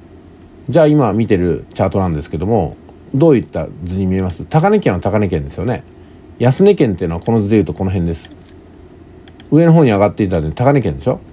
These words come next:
ぐーっと上がっていって、ここに肩が一個あって、大きな肩があって、そして小さな肩がここにもう一個あるでしょ？ど-、どうですかね？これ似てませんか？これとこれ。似てないっていう方はね、セルでエントリーしないでくださいよ。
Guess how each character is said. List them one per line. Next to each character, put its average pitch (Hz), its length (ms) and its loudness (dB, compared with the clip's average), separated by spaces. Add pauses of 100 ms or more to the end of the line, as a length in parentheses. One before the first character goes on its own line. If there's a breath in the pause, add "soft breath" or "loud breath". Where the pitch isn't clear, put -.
(120)
ぐ 170 240 4
ー 160 40 2
っ 156 40 -10
と 135 80 2
上 104 60 2
が 104 80 0
っ 101 60 -12
て 104 120 0
い - 20 0
っ - 40 -4
て、 95 360 0
こ - 120 -18
こ 135 60 2
に 120 80 2
肩 127 260 0
が 90 100 0
一 82 120 -8
個 73 120 -8
あ - 20 -8
っ 78 40 -12
て、 98 320 -2
大 127 200 2
き - 80 -12
な 87 100 -6
肩 80 220 -6
が 71 120 -8
あ 65 40 -12
っ - 20 -16
て、 87 420 -4 (320 loud breath)
そ 127 120 -2
し - 60 -6
て 135 80 2
小 135 240 2
さ 104 100 0
な 80 60 -4
肩 87 200 -6
が 120 140 0
こ - 100 -18
こ 101 80 -2
に 87 60 -2
も 92 140 -2
う - 20 0
一 90 80 -4
個 76 140 -8
あ - 20 -6
る 78 80 -8
で - 60 -14
し 113 60 -8
ょ？ - 100 -8 (1400)
ど-、 139 200 2
ど 143 120 4
う - 20 0
で 90 40 -2
す - 80 -18
か 82 80 -10
ね？ 80 120 -10 (200)
こ 104 120 -4
れ 98 80 -2
似 110 160 0
て 139 80 -8
ま 131 100 2
せ 123 140 0
ん 90 40 -4
か？ 69 100 -10
こ 87 120 -10
れ - 60 -8
と - 80 -12
こ - 100 -12
れ。 69 100 -16 (760)
似 117 120 2
て 156 120 4
な 208 100 4
い 175 60 2
っ - 20 0
て 117 100 -2
い 95 40 2
う - 20 0
方 82 180 -2
は 80 100 -4
ね、 92 280 -4
セ - 180 -2
ル 104 80 -4
で 95 60 -2
エ 92 40 -2
ン 92 60 -4
ト 82 80 -8
リ 73 60 -6
ー 71 40 -10
し - 100 -10
な 85 80 -4
い 78 40 -8
で 76 60 -12
く 78 60 -10
だ - 60 -10
さ - 160 -16
い - 40 -12
よ。 - 80 -12